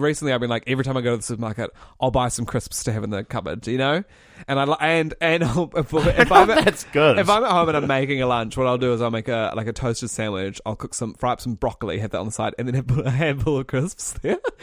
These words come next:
Speaker 1: And that's my lunch, and I love it. Anyway.
Speaker 2: It's so weird that you were saying, it's like, eating chips is, like, something that I had to get told to stop doing by
Speaker 1: Yeah.
Speaker 2: my parents 'cause I was eating too many chips.
Speaker 1: Yeah.
Speaker 2: They're like, "You,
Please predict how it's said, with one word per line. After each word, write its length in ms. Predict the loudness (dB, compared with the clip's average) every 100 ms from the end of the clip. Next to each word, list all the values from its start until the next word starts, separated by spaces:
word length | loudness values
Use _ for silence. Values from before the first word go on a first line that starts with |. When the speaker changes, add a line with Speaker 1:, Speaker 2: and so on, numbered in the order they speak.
| -4 -4
Speaker 1:
And 120 | -4 0
that's 260 | 0 0
my 120 | 0
lunch, 320 | 0 0 -2 -4
and 120 | -2
I 120 | 0
love 200 | 0 -2
it. 120 | -4 -6 -16 -12 -12 -6
Anyway. 460 | -2 2 2 0 -2
Speaker 2:
It's 60 | -2
so 200 | 0 0
weird 300 | 0 -4 -2
that 140 | -6
you 120 | -6 -8
were 80 |
saying, 180 | -6 -6 -6
it's 180 | -4 -2
like, 300 | -2 -4 _ _ _ -2
eating 260 | -2 -2
chips 340 | -4 -4 -6 -6
is, 100 | -4
like, 120 | -4
something 200 | -4 -6
that 100 | -6
I 120 | -4 -4
had 200 | -6 -8
to 60 |
get 140 | -12 -8
told 300 | -4 -4 -6 _
to 100 | -20
stop 480 | -18 -10 -6 -6 -8
doing 360 | -12 -10 -10 0
by 60 |
Speaker 1:
Yeah. 220 | 2 2 2
Speaker 2:
my 40 |
parents 240 | -4 -8 -6
'cause 80 |
I 40 | -6
was 100 | -6
eating 260 | -8 -10
too 180 | -10 -12
many 220 | -10 -12
chips. 640 | -12 -10 -8 -8 -10 -20 -20 _ _
Speaker 1:
Yeah. 340 | -2 -2 -2 -2
Speaker 2:
They're 120 | -4
like, 140 | -4
"You, 200 | -4 -6